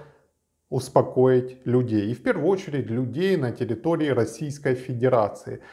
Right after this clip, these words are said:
Конечно же, это несколько успокаивает и нас. Но, друзья, мы прекрасно с вами знаем, как работают Т Ц К и С П у нас.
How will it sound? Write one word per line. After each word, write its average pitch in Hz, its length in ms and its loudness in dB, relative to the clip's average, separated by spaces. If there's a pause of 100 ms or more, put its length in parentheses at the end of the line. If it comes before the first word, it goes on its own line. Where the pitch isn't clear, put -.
(360)
Конечно 254 480 6
же, 208 120 2
это 208 220 6
несколько 202 640 0
успокаивает 143 1040 0
и 127 100 -2
нас. 123 380 -4
Но, 131 140 0
друзья, 131 560 0
мы 202 180 -2
прекрасно 165 560 0
с 143 120 -8
вами 151 260 2
знаем, 139 540 0
как 147 280 2
работают 139 720 0
Т 131 100 -2
Ц 131 180 -8
К 151 260 6
и 127 320 2
С 127 160 -8
П 131 380 -2 (420)
у 143 100 2
нас. 226 460 2